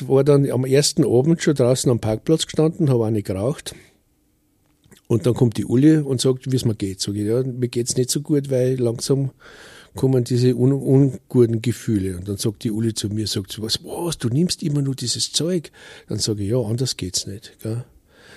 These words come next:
Und dann hat sie zu mir gesagt, „Geh halt einmal zu so einem Prediger hin und, und, und, und red mit ihm, lass mich, äh,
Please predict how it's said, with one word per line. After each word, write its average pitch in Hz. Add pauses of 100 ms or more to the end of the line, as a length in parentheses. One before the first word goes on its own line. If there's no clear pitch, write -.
(260)
Und 110
dann 117
hat 120
sie 156
zu -
mir 123
gesagt, - (260)
„Geh 139
halt 190
einmal 165
zu 165
so 151
einem 127
Prediger 165
hin 175
und, 143
und, 143
und, 143
und 131
red 185
mit 175
ihm, 117
lass 143
mich, 143
äh, 131